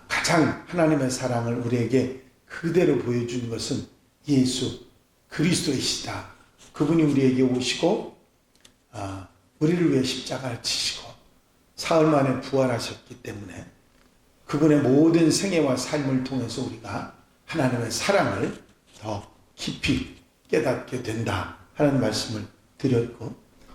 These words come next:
두 번째로는 기도할, 아, 기도의 길을 열어주시고 또 기도의 응답이라고 하는 축복을 우리에게 주셔서 하나님의 사랑을, 아, 깨닫게 하셨다 말씀을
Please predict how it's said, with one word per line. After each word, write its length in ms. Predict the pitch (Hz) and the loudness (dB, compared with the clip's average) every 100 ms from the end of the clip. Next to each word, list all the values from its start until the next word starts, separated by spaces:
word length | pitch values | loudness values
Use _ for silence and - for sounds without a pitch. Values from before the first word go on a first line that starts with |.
| - | -6
두 120 | - | 0
번째로는 760 | 156 151 - 147 151 151 117 - - _ _ _ _ _ _ - | 4 4 4 4 6 4 2 -2 -14 _ _ _ _ _ _ -4
기도할, 640 | 175 185 175 151 120 - - _ _ _ - | 0 4 4 4 2 -2 -14 _ _ _ -14
아, 280 | 110 104 - | -12 -12 -12
기도의 480 | - 170 175 170 123 | -4 0 4 6 6
길을 300 | - 120 127 | 2 -2 -2
열어주시고 1000 | 117 123 143 131 - 156 220 - - - _ _ _ _ | 2 4 2 2 -2 2 2 2 -6 -16 _ _ _ _
또 160 | - | -12
기도의 420 | - 160 147 165 147 | -4 0 4 6 6
응답이라고 680 | 170 175 151 135 127 117 117 | 4 4 2 2 0 -2 -4
하는 360 | 120 143 - - _ _ _ | -2 -2 -4 -10 _ _ _
축복을 580 | - - - - 113 110 - _ | -10 -6 -2 -2 -2 -4 -10 _
우리에게 480 | 135 131 - - 107 | -4 -2 -4 -8 -8
주셔서 680 | - 175 165 - 104 107 - _ _ _ _ | -4 0 0 0 -4 -10 -16 _ _ _ _
하나님의 440 | - 151 127 117 110 | -6 -2 0 -2 -6
사랑을, 680 | - 170 123 113 156 - - _ _ _ _ | -6 -2 -2 0 0 -2 -12 _ _ _ _
아, 120 | 101 92 | -20 -10
깨닫게 480 | - 185 127 117 - | -4 -4 -4 -8 -8
하셨다 640 | 135 - 127 - 101 98 - _ _ | -6 -6 -8 -8 -10 -10 -16 _ _
말씀을 460 | 117 110 - 107 | -8 -6 -6 -6